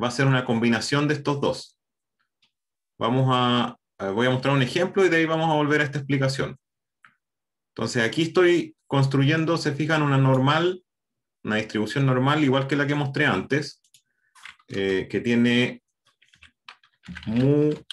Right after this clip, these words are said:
igual a, eh, un vector cero coma dos y escala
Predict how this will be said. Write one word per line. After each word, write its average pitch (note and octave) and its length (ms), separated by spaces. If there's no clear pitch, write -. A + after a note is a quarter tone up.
igual A#2 680
a, G2+ 440
eh, F#2 300
un G#2+ 160
vector D3 640
cero A2+ 340
coma G2+ 240
dos D#3 440
y A#2+ 420
escala C3 880